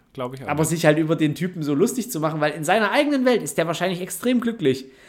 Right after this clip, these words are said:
Speaker 2: Wenn du den früh siehst, so, „Hier, Mama, ich hab mir sel-, ich hab mich selber um mein Frühstück gekümmert“,
Speaker 1: Oh,
Speaker 2: dann
Speaker 1: du
Speaker 2: kommt er
Speaker 1: bist
Speaker 2: einfach
Speaker 1: so
Speaker 2: mit dem
Speaker 1: unkompliziert, sagt
Speaker 2: Du
Speaker 1: er
Speaker 2: bist
Speaker 1: dann.
Speaker 2: so unkompliziert.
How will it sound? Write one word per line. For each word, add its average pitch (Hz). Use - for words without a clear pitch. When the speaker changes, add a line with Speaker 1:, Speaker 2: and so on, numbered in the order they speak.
Speaker 2:
Wenn 156
du 185
den 190
früh 240
siehst, 254
so, 262
„Hier, 143
Mama, 143
ich 123
hab 139
mir 135
sel-, 135
ich 151
hab 147
mich 135
selber 160
um 139
mein 135
Frühstück 170
gekümmert“, 147
Speaker 1:
Oh, 160
Speaker 2:
dann 160
Speaker 1:
du 175
Speaker 2:
kommt 240
er 226
Speaker 1:
bist 190
Speaker 2:
einfach 165
Speaker 1:
so 160
Speaker 2:
mit 170
dem 170
Speaker 1:
unkompliziert, 131
sagt 131
Speaker 2:
Du 220
Speaker 1:
er 196
Speaker 2:
bist 202
Speaker 1:
dann. 220
Speaker 2:
so 240
unkompliziert. 214